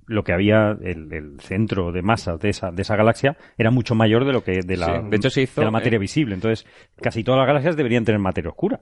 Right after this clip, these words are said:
Speaker 2: Sí, una de la, o sea, la primera propuesta de materia oscura
Speaker 1: Ujú.
Speaker 2: fue, igual que se ha hecho con los cúmulos globulares en esta galaxia enana, se hizo con galaxias en un cúmulo de galaxias.
Speaker 1: Claro.
Speaker 2: Se midió más o menos la distribución de velocidades y se salió, y, o sea, asumiendo que hay una distribución de masa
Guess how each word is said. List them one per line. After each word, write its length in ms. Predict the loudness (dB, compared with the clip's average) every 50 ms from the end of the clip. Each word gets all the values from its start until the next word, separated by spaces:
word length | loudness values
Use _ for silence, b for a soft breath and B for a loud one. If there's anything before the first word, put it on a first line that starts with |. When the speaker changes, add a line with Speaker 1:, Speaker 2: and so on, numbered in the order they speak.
| _ _ _
Speaker 2:
Sí, 120 | -4 -2 0
una 140 | 2 4
de 60 | 4 2
la, 100 | 2 0
o 60 | -2 0
sea, 140 | 0 2
la 100 | 2 2
primera 420 | 0 0 0 2 2 2 2 2 0
propuesta 380 | -2 -2 0 0 0 0 0
de 40 | 0 0
materia 160 | 2 0 0
oscura 240 | -2 0 0 2 2
Speaker 1:
Ujú. 80 | 2 2
Speaker 2:
fue, 280 | 4 2 2 2 -2 _ _ _ _ _ _ _
igual 280 | -4 -2 2 2 2 2
que 60 | 2
se 100 | 0 0
ha 20 | 0
hecho 140 | 0 0
con 100 | 0 0
los 160 | 0 -2 -2 -4
cúmulos 800 | -2 -2 0 2 2 2 4 4 4 4 2 2 -2 -4 -10 -6
globulares 580 | -2 0 2 4 4 4 4 4 4 2 2 0
en 100 | -2 -2
esta 220 | -2 0 2 4
galaxia 300 | 4 4 2 2 0 -2
enana, 260 | -2 -2 -4 -4 -6 -2
se 120 | 0 0
hizo 200 | 0 2 0 0
con 160 | 0 -2 0 0
galaxias 560 | 0 2 2 0 -2 -4 -4 -4 -4 -2 -4
en 140 | -6 -6 -6
un 80 | -6
cúmulo 300 | -6 -4 -2 0 0 2
de 140 | 2 2 2
galaxias. 480 | 0 0 0 -2 -4 -10 -18 -20 _ _ _ _ _ _ _ _ _ _ _ _ _ _ _ _ -4
Speaker 1:
Claro. 160 | -2 -2 -2
Speaker 2:
Se 140 | 0 0 0
midió 200 | 2 4 4 4
más 120 | 4 4 2
o 40 |
menos 260 | 2 4 4 2 2 4
la 100 | 4 4
distribución 460 | 4 2 2 0 0 0 0 0 0
de 60 | 2
velocidades 640 | 2 2 2 2 2 4 4 4 4 4 2 0
y 80 | -2 -4
se 120 | -4 -4 -2
salió, 400 | 0 0 2 2 2 2 0 -4 -10 _ _ _ _ _ _ _ _ _
y, 60 | -6
o 40 | -2
sea, 140 | 0 2 2
asumiendo 520 | 2 0 -2 -2 -2 0 0 0 0 0 2
que 160 | 4 4 4
hay 160 | 4 2 2
una 160 | 0 0 0
distribución 360 | -2 0 0 -2 0 0 0 0
de 60 | 0
masa 680 | 2 2 0 2 2 2 2 2 2 2 0 -2 -6